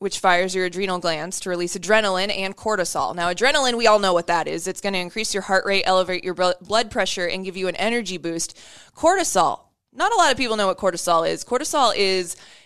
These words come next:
a hormone that increases glucose in your bloodstream. It also enhances your brain's use of glucose and increases the availability of substance that repair tissue. So basically, when your fight or flight kicks in, it's adrenaline and cortisol,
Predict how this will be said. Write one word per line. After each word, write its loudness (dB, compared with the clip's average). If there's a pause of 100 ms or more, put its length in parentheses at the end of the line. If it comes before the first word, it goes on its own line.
(120)
a -4
hormone 2
that -4
increases -6
glucose -2
in -10
your -10
bloodstream. -4
It -6
also -2
enhances -4
your -2
brain's -6
use -4
of -2
glucose -2
and -6
increases -6
the -4
availability -2
of 0
substance -2
that -2
repair -4
tissue. -6
So -4
basically, -2
when -6
your -8
fight 2
or -4
flight -2
kicks -8
in, -6 (520)
it's -6
adrenaline 0
and -8
cortisol, -6